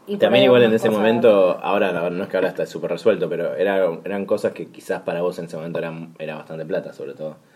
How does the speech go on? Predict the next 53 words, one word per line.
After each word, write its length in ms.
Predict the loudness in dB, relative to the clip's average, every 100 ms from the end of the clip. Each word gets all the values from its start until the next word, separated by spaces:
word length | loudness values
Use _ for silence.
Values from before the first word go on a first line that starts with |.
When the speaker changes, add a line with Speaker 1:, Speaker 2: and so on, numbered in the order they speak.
| _ _ _ _
Speaker 2:
eh, 260 | -12 -10 -8
Speaker 1:
Sí, 60 | -8
Speaker 2:
al 60 | -6
Speaker 1:
cuando 0 |
sos 60 |
Speaker 2:
principio, 400 | -6 0 4 6
Speaker 1:
más 80 | 4
chico, 280 | 2 -6 -6
sí, 120 | -4
Speaker 2:
pero 180 | 0 2
Speaker 1:
totalmente. 280 | 4 2 6
Speaker 2:
después, 420 | 8 8 6 -2 -8
eh, 140 | -6
no 120 | -4
es 120 | -2
algo 140 | 2 4
de 60 | 2
lo 100 | 2
que 140 | -2
de 160 | 0 0
una 380 | 2 0 0 -2
sola 240 | 0 0
cuenta 480 | 0 -2 0 0 -2
puedas 360 | -2 0 0 -2
vivir, 460 | -2 0 -2 -4 -8
entonces 340 | -8 -6 -6
es 60 | -10
como 180 | -10 -8
que 100 | -6
hay 60 | -6
que 100 | -6
tener 220 | -8 -10
como 260 | -10 -12 -18 -20 _
Speaker 1:
Claro. 580 | -2 0 2 2 2 6
Speaker 2:
múltiples 340 | 6 6 2 2
trabajos 320 | 2 0 -2
a 40 |
la 80 | -2
vez. 340 | 0 -2 -4 -8
Speaker 1:
Totalmente. 880 | -6 -2 -4 -4 -8 -8 -8 -10 -12 -14 -10
Speaker 2:
Y 80 | -4
eso 180 | 0
de 60 | 0
engancharle 460 | 0 -4 -2 0 0
la 100 | 0
mano 280 | -4 -4
supongo 300 | -8 -10 -8 -4
que 60 |
habrá 160 | -6 -6
sido 160 | -8
difícil 340 | -8 -10 -14 -14
al 60 | -16
principio. 380 | -18 -20 -20